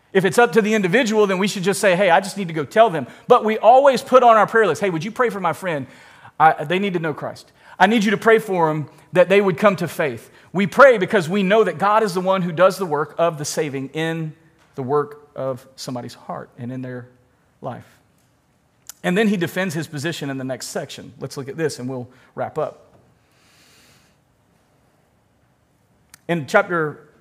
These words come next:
nine, verse fourteen, it says, "What shall we say then? Is there injustice on God's part? By no means.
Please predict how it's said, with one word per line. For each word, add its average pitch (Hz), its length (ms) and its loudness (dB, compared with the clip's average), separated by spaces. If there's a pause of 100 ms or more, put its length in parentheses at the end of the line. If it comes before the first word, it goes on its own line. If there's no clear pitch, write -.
nine, 165 280 0
verse 147 200 -4
fourteen, 156 400 -8
it 123 80 -10
says, 135 160 -6
"What 156 140 0
shall 151 160 -4
we 139 80 -6
say 208 200 -6
then? 123 180 -10
Is 131 140 -8
there 139 120 -4
injustice 147 560 -8
on 135 120 -6
God's 143 240 -2
part? 131 220 -8
By 151 100 -2
no 170 140 -6
means. 175 440 -12